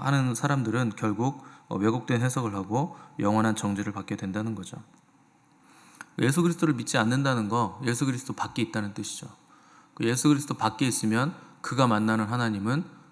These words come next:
어미하신 공의의 하나님일 수밖에 없습니다. 사랑의 하나님을 만나시려면 반드시 예수 그리스도 안에서 하나님을 만나셔야 돼요. 어, 아니면, 어,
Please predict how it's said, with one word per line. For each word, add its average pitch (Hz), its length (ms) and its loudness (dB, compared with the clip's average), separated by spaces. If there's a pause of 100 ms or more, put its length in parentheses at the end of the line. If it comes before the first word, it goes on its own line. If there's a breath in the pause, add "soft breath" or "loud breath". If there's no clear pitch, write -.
어미하신 120 800 2
공의의 113 420 0
하나님일 120 340 -2
수밖에 - 340 -8
없습니다. - 520 -10 (320 soft breath)
사랑의 175 420 6
하나님을 160 360 6
만나시려면 113 720 2
반드시 147 600 6 (580 soft breath)
예수 113 260 0
그리스도 104 320 -2
안에서 104 360 -2
하나님을 117 360 -2
만나셔야 87 500 -8
돼요. - 180 -18 (520 soft breath)
어, - 100 -10 (280)
아니면, 117 500 2 (440 loud breath)
어, - 460 -8